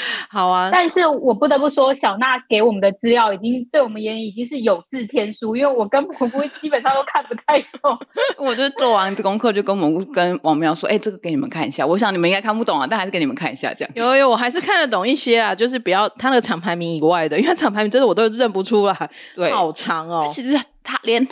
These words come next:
Speaker 3: 连自己有在听嘻哈的人都很多人不会念他们的厂牌名。
Speaker 1: 我想先问一个小白问题：厂牌到底是什么意思啊？它是跟那个什么偶像经纪公司一样，比如说S M、J Y P，是这个意思吗？
Speaker 3: 呃，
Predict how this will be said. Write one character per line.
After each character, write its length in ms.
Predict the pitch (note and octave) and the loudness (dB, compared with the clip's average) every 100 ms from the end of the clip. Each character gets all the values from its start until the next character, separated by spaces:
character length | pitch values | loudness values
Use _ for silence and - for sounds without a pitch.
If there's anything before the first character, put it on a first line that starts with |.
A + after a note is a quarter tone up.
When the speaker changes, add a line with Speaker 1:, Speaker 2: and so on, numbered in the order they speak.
| - - | -6 -4
Speaker 3:
连 460 | A3 G#3+ G#3+ A3+ A#3+ | 0 2 0 -2 -2
自 100 | D4+ | -2
己 120 | A3 | -2
有 100 | D3 | -2
在 100 | G3 | -2
听 160 | G3+ | -4
嘻 100 | F#3 | -4
哈 140 | F3 E3+ | -2 -2
的 100 | D#3 | -4
人 120 | B2 | -4
都 100 | C#3+ | -4
很 140 | D3+ | -4
多 100 | B2 | -4
人 100 | D3 | -4
不 140 | C3 C3+ | -4 -4
会 140 | D#3+ | -2
念 180 | D#3 C#3+ | 0 0
他 140 | C3 | -2
们 60 | B2+ | -4
的 60 | - | -6
厂 220 | - - | -10 -16
牌 140 | - - | -20 -20
名。 80 | - - - - _ | -20 -20 -20 -20 _
Speaker 1:
我 140 | A3 | 0
想 240 | F4 C#4 F#3 | 0 0 -2
先 280 | A3+ A3 A#3 | -2 -2 0
问 160 | A#3 | 0
一 140 | G3 F#3 | 0 0
个 100 | F3 | 0
小 200 | D3+ B2+ | 0 -2
白 180 | C#3+ | -2
问 240 | D#3+ F#3 D#3+ | -2 -2 -4
题： 160 | - | -10
厂 260 | - - D#3 | -6 -6 -6
牌 160 | F3+ D#3+ | -6 -4
到 200 | C4+ D#3+ | -2 -4
底 80 | |
是 80 | F#3 | -6
什 160 | G3 C#3 | -8 -8
么 100 | B2+ | -8
意 160 | F3 | -8
思 180 | - - - | -10 -8 -8
啊？ 80 | - | -4
它 100 | C4 | -4
是 140 | C4 | -4
跟 180 | A3+ A3+ | -6 -4
那 120 | A3+ | -4
个 80 | F#3 | -4
什 80 | D#3 | -6
么 80 | |
偶 180 | - D3+ | -2 -2
像 240 | D#3 A3+ G3 | 0 -4 -4
经 180 | F#3+ | -6
纪 140 | F#3+ F3+ | -6 -4
公 180 | E3+ E3 | -4 -4
司 200 | - D3+ | -6 -6
一 60 | |
样， 200 | D3+ C#3 | -4 -4
比 80 | D3+ | -4
如 60 | D#3 | -4
说 120 | G3+ | -2
S 280 | F3 F3 - | -2 -2 -4
M、 160 | E3+ | -6
J 180 | D#3+ E3 | -4 -2
Y 140 | E3 D3+ | -2 -2
P， 120 | E3 | -4
是 120 | B3 | -4
这 80 | C4 | -2
个 140 | A#3+ | 0
意 140 | G#3 G3 | -2 -2
思 200 | G3 F#3+ | -6 -8
吗？ 320 | E3 D#3 D3+ - - | -6 -8 -8 -14 -8
Speaker 3:
呃， 520 | G#3+ A3 A3 A3 | -4 0 2 2